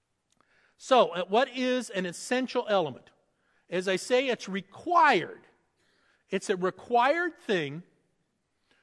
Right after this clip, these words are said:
for normal tree growth and reproduction over many years.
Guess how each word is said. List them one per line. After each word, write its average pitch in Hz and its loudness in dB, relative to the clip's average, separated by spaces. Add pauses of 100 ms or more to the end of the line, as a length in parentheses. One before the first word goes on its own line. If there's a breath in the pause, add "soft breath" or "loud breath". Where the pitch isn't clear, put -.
(120)
for 170 -4
normal 254 0
tree 233 -6
growth 170 -6 (1800)
and 220 -2
reproduction 247 -4 (880)
over 254 4
many 254 -2
years. - -6